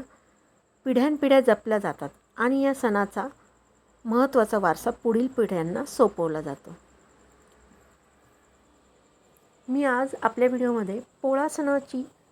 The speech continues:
पौराणिक कथा आणि पोळा सणाचे महत्त्व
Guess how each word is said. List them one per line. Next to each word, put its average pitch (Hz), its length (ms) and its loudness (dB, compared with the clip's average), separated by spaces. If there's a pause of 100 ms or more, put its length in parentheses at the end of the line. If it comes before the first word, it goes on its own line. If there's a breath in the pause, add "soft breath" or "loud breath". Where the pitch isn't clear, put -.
(180)
पौराणिक 247 400 0 (100)
कथा 226 380 -6 (460)
आणि 240 280 -6 (200)
पोळा 262 240 2
सणाचे 233 420 0
महत्त्व 226 480 -2